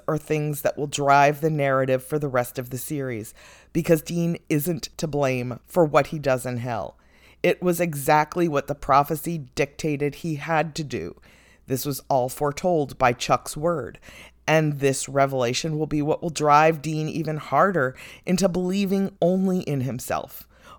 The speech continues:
only in his own free will and choices, and his ongoing battle to not be the star of Chuck's terrible story. He'll do what he has to do, worst phrase in the show, but he will not give in to the story.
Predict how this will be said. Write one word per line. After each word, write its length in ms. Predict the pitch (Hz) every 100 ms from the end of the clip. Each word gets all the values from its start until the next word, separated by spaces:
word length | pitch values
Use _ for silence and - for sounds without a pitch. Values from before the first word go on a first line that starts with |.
| _
only 480 | 175 202 214 202 -
in 140 | 160 151
his 200 | 156 -
own 280 | 165 151 143
free 280 | - 143 135
will 300 | 127 123 120
and 100 | 117
choices, 600 | - 104 110 76 - - _ - - _
and 160 | 165 165
his 140 | 156
ongoing 420 | 160 170 160 156
battle 320 | 151 151 143
to 200 | 143 -
not 520 | 151 139 127 170 - -
be 140 | 131
the 140 | 127
star 420 | 127 - 131 120 -
of 220 | 131 -
Chuck's 380 | - 131 - -
terrible 520 | - 151 135 131 127
story. 600 | - 131 127 110 69 - - - - _ _
He'll 160 | 196
do 220 | 180 202
what 160 | 190 175
he 100 | 139
has 320 | 143 147 147
to 120 | -
do, 420 | 135 170 147 147 151 _ _
worst 340 | 127 110 113
phrase 340 | - 110 107 110
in 120 | 110
the 80 | 101
show, 360 | - 107 120 180 - - _ _ _ _
but 260 | 190 - -
he 260 | - 202 208
will 240 | 175 180
not 640 | 170 165 156 - _ 147 120
give 340 | 151 147 143 -
in 420 | 139 135 135 127
to 120 | -
the 140 | 110 113
story. 500 | - 120 107 95